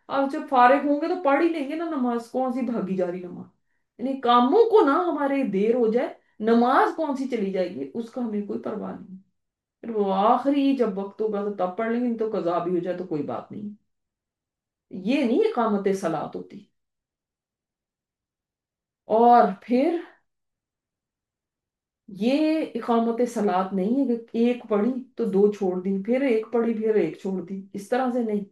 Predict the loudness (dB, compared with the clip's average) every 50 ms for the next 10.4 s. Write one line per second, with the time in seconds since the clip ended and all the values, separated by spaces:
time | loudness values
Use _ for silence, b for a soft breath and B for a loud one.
0 | _ _ _ _ _ -10 -2 2 4 6 6 6 6 4 2 0 -2 -8 _ _
1 | _ _ _ -4 -2 0 0 0 0 0 0 -2 -2 -2 -2 -2 0 0 -2 -2
2 | -2 -4 -4 -4 -6 -6 -6 -6 -4 -4 -4 -2 -2 -2 -2 -2 -4 b b b
3 | b b b -4 -4 -2 -2 -2 -4 -2 -2 -2 -2 -2 -4 -4 -4 -4 -6 -6
4 | -6 -6 -6 -8 -12 _ _ _ _ _ _ _ _ _ _ -6 -4 -2 -2 0
5 | 0 0 0 0 0 0 -2 -2 -2 -2 -2 -4 -4 -4 -4 -2 -2 -2 -2 -4
6 | -8 -10 -12 -12 -14 -14 -16 -18 _ _ _ _ _ _ _ _ _ _ _ _
7 | _ _ _ _ _ -10 -6 -6 -4 -4 -4 -4 -2 0 2 2 2 2 4 2
8 | 2 4 2 2 2 2 2 0 -2 -4 -4 -6 -8 -8 -8 -10 -12 -16 _ _
9 | _ _ _ _ -2 0 0 0 0 2 2 4 4 4 4 2 2 2 0 0
10 | 0 2 2 0 0 -2 -6 _